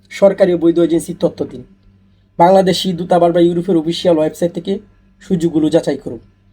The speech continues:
স্কিল ডেভেলপমেন্ট করুন। ইউরোপে এখন টেকনিক্যাল, হেলথ, আইটি, ইঞ্জিনিয়ারিং, কৃষি সেক্টর বৈধভাবে মানুষ নিচ্ছে। আসলে সত্য কথা, দক্ষতা থাকলে সহজে বৈধভাবে ভিসা পাওয়া সম্ভব। দালালের মিষ্টি কথা এড়িয়ে চলুন।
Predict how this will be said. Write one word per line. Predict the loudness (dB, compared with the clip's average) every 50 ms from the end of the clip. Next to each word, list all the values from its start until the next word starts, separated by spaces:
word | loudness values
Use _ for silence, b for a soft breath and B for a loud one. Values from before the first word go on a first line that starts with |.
| _ _
স্কিল | -20 -20 -8 -4 -2 0 0 2
ডেভেলপমেন্ট | 2 4 4 4 4 2 2 -2 -6 -8 -10
করুন। | -12 -16 -16 -16 -20 _ _ _ _ _ _ _ _
ইউরোপে | -6 -2 -2 -2 0 2 2
এখন | 2 2 2 0 -2 -2
টেকনিক্যাল, | -2 -4 -6 -4 -4 -2 0 2 2 2
হেলথ, | 2 2 2 2 2 0 -2
আইটি, | -2 -2 -2 -2 -2 -2
ইঞ্জিনিয়ারিং, | -2 -2 0 0 0 0 0 0 -2 -4
কৃষি | -4 -8 -8 -6 -6 -6 -6 -6 b b b b b b b -12
সেক্টর | -4 -2 -2 -2 0 0 -2 0
বৈধভাবে | 0 0 0 0 0 0 0 2
মানুষ | 0 0 -2 -2 -6 -8 -10
নিচ্ছে। | -12 -12 -12 -14 -20 -20 -20 _ _ _ _ _ _ _ _
আসলে | -8 -4 -4 0
সত্য | 0 0 -2 -2 -2
কথা, | -4 -4 -8 -12 -18 -20 _ _ _ _ _ _ _ _ _ _ _ _ _ -2
দক্ষতা | -2 0 0 0 -2 -2 0
থাকলে | -2 -2 -4 -4 -4
সহজে | -2 0 0 0 0 0 0 -2
বৈধভাবে | -4 -2 -2 -2 -2 -2 -2 -2 -4 -4
ভিসা | -6 -8 -8 -8
পাওয়া | -6 -6 -6 -6
সম্ভব। | -6 -10 -12 -12 -14 -16 -20 _ _ _ _ _ _ _ _ _ _ _ _ _ _ _
দালালের | -4 0 2 2 2 2 2 0
মিষ্টি | -2 -4 -6 -8 -4
কথা | -4 -2 0 0
এড়িয়ে | -2 -2 -2 -4
চলুন। | -6 -8 -12 -16 -16